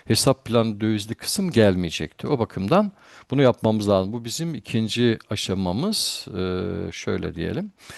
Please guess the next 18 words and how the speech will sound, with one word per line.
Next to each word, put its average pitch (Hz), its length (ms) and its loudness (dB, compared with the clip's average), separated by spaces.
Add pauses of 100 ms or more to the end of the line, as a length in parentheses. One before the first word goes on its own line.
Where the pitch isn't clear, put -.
(180)
Hesap - 380 0
planı 127 360 0
döviz 123 260 0
türü 135 180 -8
kontrollerinin 110 800 0
yapılması. 95 600 -2 (380)
Kontrollerimizi 175 880 2
yapalım 147 540 2
bakalım. 120 480 0
Mesela, 151 500 4 (640)
e, 131 60 0 (840)
bizim 143 320 -8
burada 139 360 0
bakın 120 320 -2
euro 113 440 -2
var, 107 420 2
dolar 104 420 0
var, 101 460 -2